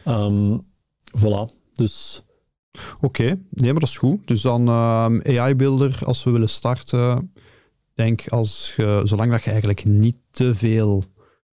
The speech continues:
Speaker 2: ehm, zaken wilt verwerken, hè, stel dat het gaat om, om misschien honderd facturen op een maand of zo, eh, misschien eerder eens kijken naar dat per app plan,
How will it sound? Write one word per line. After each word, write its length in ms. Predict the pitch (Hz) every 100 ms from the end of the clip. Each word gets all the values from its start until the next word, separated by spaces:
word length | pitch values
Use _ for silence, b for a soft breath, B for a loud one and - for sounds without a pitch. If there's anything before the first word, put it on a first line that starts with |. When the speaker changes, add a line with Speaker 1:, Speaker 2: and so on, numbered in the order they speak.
| _
Speaker 2:
ehm, 640 | - 113 104 101 98 98 98 -
zaken 420 | 104 110 107 107
wilt 140 | 107
verwerken, 540 | - 101 92 104 - 107
hè, 120 | 107
stel 240 | - -
dat 180 | 98 95
het 80 | -
gaat 240 | - 95 101
om, 160 | 101
om 140 | 101 101
misschien 540 | 104 - 107 101 101
honderd 320 | 101 107 -
facturen 420 | 113 - 117 117
op 140 | 110 101
een 100 | 95
maand 320 | 95 101 117
of 60 | 123
zo, 420 | - 113 113 117 B B B
eh, 240 | - 110 104
misschien 280 | 104 - 104
eerder 160 | 101
eens 160 | 107 -
kijken 300 | 110 107 113
naar 100 | 107
dat 180 | 101 -
per 140 | 104 -
app 260 | 123 - -
plan, 320 | 120 120